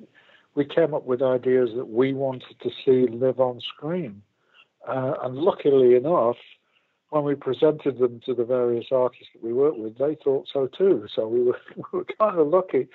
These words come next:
in that we were allowed to make these kind of strange little films. But, uh, they translated very well.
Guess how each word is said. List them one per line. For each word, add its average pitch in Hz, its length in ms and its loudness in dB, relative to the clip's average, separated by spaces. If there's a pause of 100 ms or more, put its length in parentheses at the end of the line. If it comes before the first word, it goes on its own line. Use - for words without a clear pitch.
(320)
in 131 140 -14
that 143 160 0
we 135 160 0
were 131 160 4
allowed 127 380 2
to 131 60 -10
make 147 280 -2
these 120 240 -2 (240)
kind 127 160 -10
of 117 60 -10 (140)
strange 135 400 -6
little - 200 -8 (100)
films. 117 400 -8 (800)
But, 143 240 2 (100)
uh, 143 400 0
they 156 140 6
translated 165 800 0
very 95 240 -10
well. - 240 -14